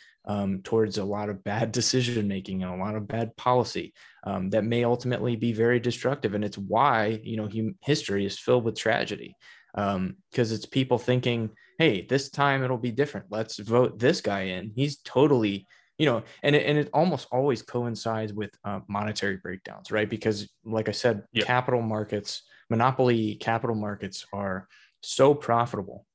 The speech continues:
Speaker 1: um, that when crises come along, it's impossible for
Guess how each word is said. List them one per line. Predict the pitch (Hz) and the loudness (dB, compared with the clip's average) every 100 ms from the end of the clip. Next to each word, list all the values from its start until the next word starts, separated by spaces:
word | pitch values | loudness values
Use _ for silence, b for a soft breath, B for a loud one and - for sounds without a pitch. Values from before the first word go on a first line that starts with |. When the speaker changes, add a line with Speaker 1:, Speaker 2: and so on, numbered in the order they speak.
| _ b b _ - - | _ b b _ -20 -6
Speaker 1:
um, | 120 104 98 95 | -4 -2 -4 -4
that | 127 113 | 0 2
when | 123 117 | 2 0
crises | - 117 127 131 120 113 | -2 0 2 0 -2 -4
come | - - 120 | -8 -4 -2
along, | 107 107 110 95 95 B B B B B | -2 -2 -2 -4 -8 B B B B B
it's | 135 131 | 0 2
impossible | 123 - - 135 151 - - - - b b | 0 0 -4 -2 -2 -8 -12 -18 -20 b b
for | - 117 113 104 98 92 | -2 2 4 4 4 0